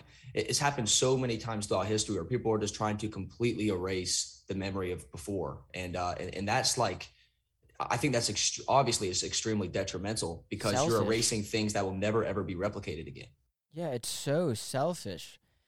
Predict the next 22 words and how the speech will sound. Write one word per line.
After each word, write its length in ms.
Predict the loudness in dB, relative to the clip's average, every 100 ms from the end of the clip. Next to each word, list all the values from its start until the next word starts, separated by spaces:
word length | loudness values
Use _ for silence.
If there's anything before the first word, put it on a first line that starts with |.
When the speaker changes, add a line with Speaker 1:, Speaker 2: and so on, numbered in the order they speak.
| _ _
Speaker 2:
Like, 200 | 2 2 4
and 200 | 4 6
I, 180 | 4 2
and 100 | -2
I 100 | -2
try 300 | -2 0 2
to 80 | 2
put 260 | 2 0 2
my, 280 | 0 0 -6
you 140 | -12 -4
know, 160 | -4
my 160 | -2 -4
head 420 | -2 2 2 0 -6
in, 260 | -6 -6 -6
in 340 | -6 -4 -8 -6
the 100 | -4
head 200 | -2 -4
of 100 | -4
those 240 | -4 -4
who 80 | -6
do 200 | -6 -4
that. 280 | -2 -2